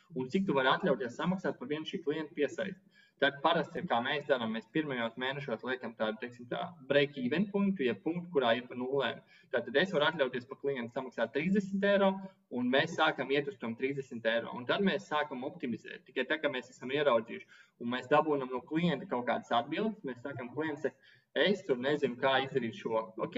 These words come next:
tātad mēs tajā pārdošanas ceļā ieliekam šo risinājumu, lai nākamais klients, kas tur apstājās, lai viņš tur neapstājās, lai viņš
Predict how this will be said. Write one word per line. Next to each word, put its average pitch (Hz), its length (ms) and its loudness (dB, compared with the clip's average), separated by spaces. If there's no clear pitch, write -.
tātad 127 240 0
mēs 151 240 -2
tajā 139 220 0
pārdošanas 139 500 0
ceļā 196 300 2
ieliekam 135 360 2
šo 123 140 -4
risinājumu, 180 560 0
lai 123 60 -2
nākamais 135 500 -2
klients, 135 320 -2
kas - 140 -12
tur 143 140 4
apstājās, 160 520 2
lai 127 140 -6
viņš - 80 -16
tur 139 100 -10
neapstājās, 147 540 -2
lai 127 100 -10
viņš - 100 -8